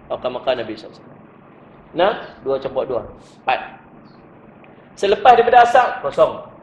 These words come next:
Ha, yang lebih baik ni. Sebelum maghrib, dua rakaat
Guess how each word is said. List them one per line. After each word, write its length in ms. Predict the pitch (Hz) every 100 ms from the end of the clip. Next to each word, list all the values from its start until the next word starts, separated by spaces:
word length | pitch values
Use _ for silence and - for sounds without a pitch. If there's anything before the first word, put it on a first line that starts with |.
| -
Ha, 240 | 104 98 107
yang 80 |
lebih 160 | 113 120
baik 240 | 120 117
ni. 40 | 113 - - - - - - - -
Sebelum 400 | - 165 208 240
maghrib, 400 | 233 240 247 247 - - -
dua 240 | 139 185 175
rakaat 480 | 170 170 165 175